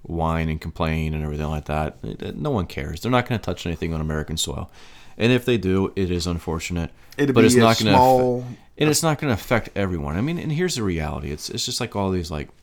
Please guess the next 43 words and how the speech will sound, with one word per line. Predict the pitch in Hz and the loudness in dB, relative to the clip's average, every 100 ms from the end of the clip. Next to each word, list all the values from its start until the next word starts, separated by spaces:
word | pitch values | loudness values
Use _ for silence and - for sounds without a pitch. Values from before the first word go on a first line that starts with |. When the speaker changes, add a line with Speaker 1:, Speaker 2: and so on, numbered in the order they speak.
| 139 | -10
Speaker 1:
school | 120 - 110 101 | -6 0 0 0
shootings | - 92 92 87 85 | 0 0 0 -2 -2
or | 78 82 | -2 -2
workplace | 92 92 92 82 | -4 -4 -4 -4
shootings, | 80 80 - | -4 -4 -4
stuff | - | -4
like | 85 | -6
that. | 87 - - - - - - | -4 -6 -12 -20 -20 -20 -10
These | 208 - | -6 -4
things | 151 123 | -2 -2
have | 92 | -2
been | 92 | -2
happening | 90 87 87 | -2 -2 -4
for | 78 76 | -4 -6
years. | 76 80 90 110 - _ - _ _ _ _ - _ _ 107 | -4 -2 -2 -4 -10 _ -20 _ _ _ _ -20 _ _ -2
We | 127 | -2
just | 113 | -2
hear | - 117 113 | -2 0 0
about | 82 78 | 0 -2
them | 76 | -6
a | 73 | -6
lot | 73 80 76 | -6 -6 -6
more. | 78 98 - _ | -8 -10 -16 _
Speaker 2:
Right. | - 95 92 - - - - | -12 -12 -12 -16 -20 -14 -6
Speaker 1:
And | 90 | -2
just | 143 | -2
because | 151 165 135 | -2 -4 -2
we | 101 | -4
hear | - 131 190 | -4 -4 -2
about | 135 82 - | 0 -2 -4
them | 80 | -6
a | |
lot | 78 76 82 | -4 -4 -4
more | 80 78 - | -6 -8 -8
does | 82 78 | -8 -4
not | 95 - | -2 -2
mean | 95 98 | -2 -2
it's | - | -4
the | 80 | -6
worst | 76 78 | -6 -6
it's | - - | -8 -8
ever | 78 | -8
been. | 78 87 - | -6 -8 -8